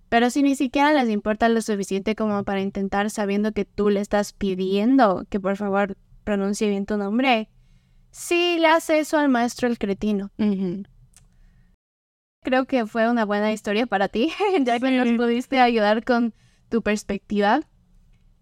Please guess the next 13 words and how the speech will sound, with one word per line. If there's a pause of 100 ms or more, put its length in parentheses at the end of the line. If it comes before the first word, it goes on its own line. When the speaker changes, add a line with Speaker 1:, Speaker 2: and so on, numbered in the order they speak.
(1040)
Speaker 1:
Y
solo
para
resumir, (480)
¿tú
crees
que
él
fue
el
cretino
o
no?